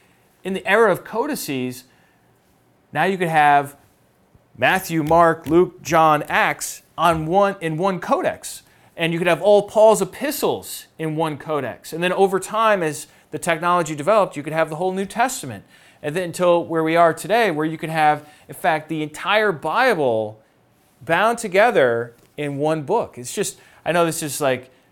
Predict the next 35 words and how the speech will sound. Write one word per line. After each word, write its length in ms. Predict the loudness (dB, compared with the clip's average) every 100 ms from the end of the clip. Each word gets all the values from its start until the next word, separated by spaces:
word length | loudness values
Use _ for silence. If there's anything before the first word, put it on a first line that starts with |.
| _
books 260 | -4 -2 -6
today 380 | -8 -2 2 2
are, 220 | 2 -2 -6
are 160 | -6
almost 320 | -4 -6 -8 -8
like 140 | -8
looked 180 | -8 -6
down 220 | -4 -4
upon 340 | -6 -6 -8
as 100 | -8
primitive 520 | -10 -8 -4 -4 -6 -8
because 480 | -12 -10 -10 -12 -20 _ _ -20 -20 _
we 140 | -10 -2
have, 280 | -2 -4 -10
<laughs> 40 | -10
you 100 | -6
know, 120 | -4 -2
electronic 520 | -4 -2 0 0 -2
ways 240 | -6 -6
to 60 | -6
do 180 | -2 -2
it. 200 | -2 -8 _ _ _ -8
But 140 | -4
this 180 | 0 0
was 140 | 0 -2
a 60 |
big 220 | -2 -4
deal, 400 | -4 -2 -2 -4 -10 _ _ -10
and 60 | -8
this 140 | -2
really 260 | 0 2 0
changed 420 | -2 -4 -4 -8
the 80 | -6
world. 400 | -4 -2 -4 -10 _ _ _ _ _ _ _
So 480 | -2 4 4 4 -2